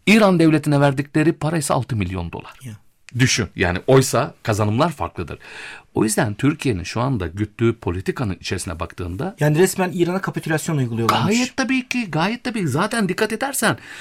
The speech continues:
Speaker 1: Şah rejimiyle birlikte dönemin başbakanı, yani oranın, e, başbakanı dayatınca, e, sonra rejimler değişiyor. Yani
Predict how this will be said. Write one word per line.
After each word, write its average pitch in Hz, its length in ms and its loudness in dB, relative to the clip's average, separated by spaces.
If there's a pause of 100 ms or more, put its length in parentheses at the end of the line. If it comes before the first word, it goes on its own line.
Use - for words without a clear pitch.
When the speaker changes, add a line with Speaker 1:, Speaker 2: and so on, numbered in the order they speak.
(280)
Speaker 1:
Şah 208 380 0
rejimiyle 190 380 0
birlikte 117 320 0
dönemin 151 480 2
başbakanı, 165 560 -4
yani 82 220 -4
oranın, 120 420 -2 (100)
e, - 360 -10
başbakanı 98 760 -6
dayatınca, 113 800 2 (580)
e, - 240 -4 (200)
sonra 147 600 0
rejimler 143 800 6
değişiyor. 98 460 2 (380)
Yani 143 220 6